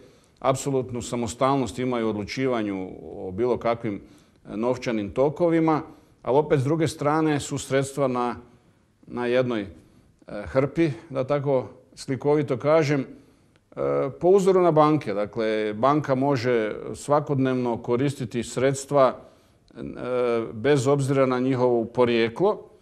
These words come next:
a opet s druge stva-, strane svak onaj ko u banci ima novce, istog tog trenutka ih može koristiti.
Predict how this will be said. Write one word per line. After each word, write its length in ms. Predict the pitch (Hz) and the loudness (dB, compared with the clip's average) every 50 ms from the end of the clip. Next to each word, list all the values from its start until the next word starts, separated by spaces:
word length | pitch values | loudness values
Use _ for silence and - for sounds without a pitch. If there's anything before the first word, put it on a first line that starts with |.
| _ _ _ _ | _ _ _ _
a 100 | - 127 | 0 0
opet 220 | 151 160 175 175 135 | 0 2 2 0 0
s 40 | |
druge 200 | 143 170 185 185 | 2 0 2 2
stva-, 420 | 160 123 - 156 156 165 170 170 165 | 0 -2 -2 -4 -4 -4 -4 -4 -10
strane 380 | - - 151 160 180 185 170 | -8 -2 0 0 2 2 0
svak 380 | 143 - - 156 180 170 - 165 | -2 0 2 2 2 2 2 0
onaj 200 | 175 180 180 151 | 0 0 0 -2
ko 140 | - - 165 | 0 0 0
u 60 | 156 | 0
banci 400 | 135 143 151 170 175 151 - 165 | 2 2 2 2 2 0 0 0
ima 160 | 175 170 151 | 0 0 2
novce, 420 | 143 147 165 175 147 - 156 151 156 | 2 2 2 2 2 0 0 0 0
istog 280 | 170 143 - 160 127 | 0 0 -2 -6 -2
tog 200 | - 175 175 131 | 2 0 0 2
trenutka 460 | - 147 139 139 147 147 143 - 139 | 0 0 0 2 0 0 -2 -2 -2
ih 80 | 127 117 | -2 0
može 260 | 120 123 117 110 110 | -2 -2 -2 -4 -6
koristiti. 580 | 104 - 107 104 104 104 - - 107 - 92 | -6 -4 -4 -4 -4 -6 -8 -12 -16 -16 -18